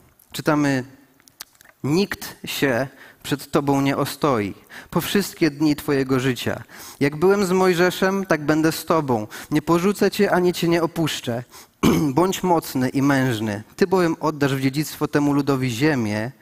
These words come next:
którą im dam, jak przysiągłem ich ojcom".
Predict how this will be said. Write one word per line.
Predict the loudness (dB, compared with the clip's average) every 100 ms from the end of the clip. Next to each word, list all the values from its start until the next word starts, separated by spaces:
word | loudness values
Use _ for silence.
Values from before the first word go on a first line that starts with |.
| -20 -20 -20 _
którą | -4 -2 -2
im | -2 -2 0
dam, | 0 -2 -8 -18 _ _ _ -20 -12 -4
jak | -4
przysiągłem | -4 -10 -2 -2 0 -2 -2
ich | -4 -6 -6 -16 -20 -6
ojcom". | -2 -2 -4 -10